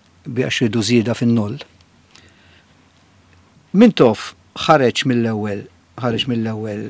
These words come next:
eh, fuq Rediffusion u qallhom li jekk sa ħdax ta' filgħodu ma jkunux irritornaw għax-xogħol, il-liċenzji tagħhom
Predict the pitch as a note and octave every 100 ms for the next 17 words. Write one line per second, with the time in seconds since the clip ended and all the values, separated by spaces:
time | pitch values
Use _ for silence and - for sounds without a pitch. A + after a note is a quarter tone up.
0 | F3+ A#2 A2 - - A#2+ B2 D3+ G3 A#3
1 | B3 _ _ _ _ _ _ _ _ _
2 | _ _ _ - - G#3+ A#3 A#3+ G#3 F#3
3 | - A3 - C4 A3+ F#3+ G#3 D3+ G#2 F#2+
4 | F2+ _ _ _ _ _ _ _ _ _
5 | _ _ _ D#3 C#3+ D3+ C3+ B2 C3+ B2+
6 | C#3 C3 B2+ B2 A#2+ A2+ F3+ _ _ _
7 | _ _ _ _ - G#3 F#3+ A3+ F3+ C#3
8 | D3 - D#3